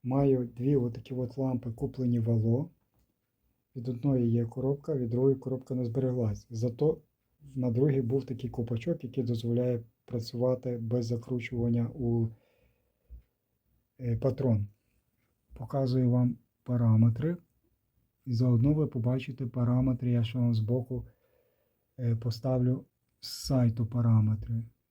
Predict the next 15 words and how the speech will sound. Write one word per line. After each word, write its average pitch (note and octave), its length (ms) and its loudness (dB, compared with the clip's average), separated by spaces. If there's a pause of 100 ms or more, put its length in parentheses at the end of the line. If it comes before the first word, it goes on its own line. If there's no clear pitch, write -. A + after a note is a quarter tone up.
Поставити B2+ 520 -4
на B2 140 2
паузу, D3 420 -2
може B2 240 0
збільшити, B2 480 -4
прочитаєте, A#2+ 760 -4
не B2 140 2
знаю. A2+ 400 2 (720)
Якщо - 240 -6
дозволить A#2+ 600 0
фокус. A2+ 480 -8
Отут A#2 340 -10
є A#2 200 -2 (1200)
зліва A#2+ 640 2 (1500)
лампа A#2+ 600 -4